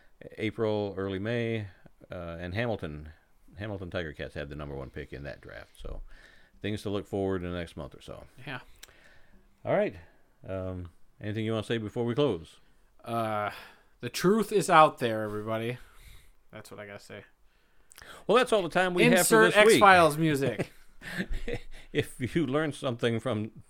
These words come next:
Speaker 1: today's podcast about U F Os or anything else,
Speaker 2: Bigfoots, Loch Ness
Speaker 1: <laughs>
Speaker 2: Monsters,
Speaker 1: uh, or about
Speaker 2: the
Speaker 1: the
Speaker 2: Dog
Speaker 1: incredi-,
Speaker 2: Man.
Speaker 1: or about the incredible amount of diversity that exists in the world of football, then we've done our job. Visit our website at the world of football dot com slash U F O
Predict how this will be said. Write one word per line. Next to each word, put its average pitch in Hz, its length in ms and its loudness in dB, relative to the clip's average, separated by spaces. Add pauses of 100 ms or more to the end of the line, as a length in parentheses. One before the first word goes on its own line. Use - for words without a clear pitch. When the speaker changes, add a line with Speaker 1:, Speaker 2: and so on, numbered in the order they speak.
Speaker 1:
today's 104 320 0
podcast 107 560 0 (260)
about 78 280 0
U 82 200 0
F 78 120 -4
Os 87 340 -2
or 78 100 -4
anything 80 280 -8
else, 85 300 -6 (220)
Speaker 2:
Bigfoots, 151 640 2
Loch 139 240 0
Ness 160 180 0
Speaker 1:
<laughs> - 20 -4
Speaker 2:
Monsters, 151 580 2 (680)
Speaker 1:
uh, 135 160 -8
or 190 200 10
about 143 160 8
Speaker 2:
the - 40 8
Speaker 1:
the 143 80 4
Speaker 2:
Dog 180 260 12
Speaker 1:
incredi-, 175 60 6
Speaker 2:
Man. 196 480 12
Speaker 1:
or 117 160 6
about 107 240 4
the 107 80 0
incredible 104 420 0
amount 107 220 0
of 98 80 -2
diversity 131 480 -2
that 127 140 -4
exists 101 360 -4
in 107 60 -4
the 107 80 0
world 107 180 2
of 101 80 -4
football, 139 400 0
then 104 360 -2
we've 85 200 -2
done 80 160 -2
our 69 140 -6
job. 69 400 -8
Visit 131 300 -2
our 127 100 2
website 113 440 0
at 98 80 -4
the 110 60 -4
world 101 240 -2
of 90 80 -6
football 95 360 -4
dot 90 220 -4
com 135 360 -4 (500)
slash 104 420 0
U 104 140 2
F 92 160 -2
O 92 240 0